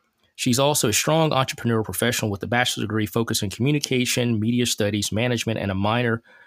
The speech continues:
from Pace University. She has always had a knack for reading people. Over the years, her unique, authentic skills has made her the go-to person for advice. From dating and relationship, career help, travel, cooking,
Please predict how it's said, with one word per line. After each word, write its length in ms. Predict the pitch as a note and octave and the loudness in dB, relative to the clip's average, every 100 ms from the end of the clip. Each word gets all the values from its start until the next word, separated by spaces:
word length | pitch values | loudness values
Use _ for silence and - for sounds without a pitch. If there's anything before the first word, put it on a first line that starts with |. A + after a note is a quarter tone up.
| _ _ | _ _
from 340 | - A#2 G#2+ | -2 0 0
Pace 380 | - B2+ B2+ - | 0 0 2 2
University. 640 | A2+ G#2+ G2 F#2+ - - - _ _ _ _ - _ | 0 0 0 -2 -4 -6 -12 _ _ _ _ -20 _
She 200 | - B2+ | 0 2
has 100 | A#2+ | 2
always 400 | - F#3 G3 F#3 | 4 4 6 4
had 160 | D#3+ C#3 | 4 4
a 60 | |
knack 320 | A#2+ A#2+ A#2 | 4 2 2
for 120 | - A2 | -2 0
reading 320 | B2 A2+ G#2+ | 2 2 0
people. 400 | - - - - | -4 -6 -8 -6
Over 220 | - D3+ D#3+ | -2 0 0
the 100 | C#3 | 2
years, 340 | D3+ E3+ E3 | 4 4 4
her 80 | B2 | 4
unique, 360 | A2+ C3 F3 | 4 4 2
authentic 380 | B2 A#2 E3 D#3 | 0 0 0 0
skills 380 | - C#3+ C#3+ C#3 | 0 0 0 0
has 180 | A2 A2 | -2 0
made 260 | B2 C#3+ B2 | 0 0 2
her 340 | C3 B2+ B2 - - _ _ _ _ _ _ | 2 2 0 -6 -20 _ _ _ _ _ _
the 120 | A#2+ A2+ | -2 0
go-to 760 | G#2+ B2+ D#3+ E3+ E3+ D#3+ D#3 | 2 4 6 4 2 2 0
person 480 | - C#3 C3+ - A#2+ | 2 0 2 2 0
for 240 | - A#2 | 0 0
advice. 500 | A2 G2 F2+ D#2+ - - _ _ | 0 0 -2 0 -2 -4 _ _
From 240 | - G#2 | -2 0
dating 320 | G#2 C#3 D#3+ | 2 2 4
and 120 | D#3 C#3+ | 2 2
relationship, 540 | C3+ D3 D3 C#3+ D3 | 2 2 0 0 0
career 300 | - A#2+ D3+ | 0 2 2
help, 320 | C#3+ C#3+ C#3+ | 2 0 -2
travel, 800 | - - A2+ C3 C#3+ D3 D3 D3 - | -2 2 4 4 4 2 2 0 -2
cooking, 600 | - C#3+ - C#3+ C#3+ | 0 0 2 2 4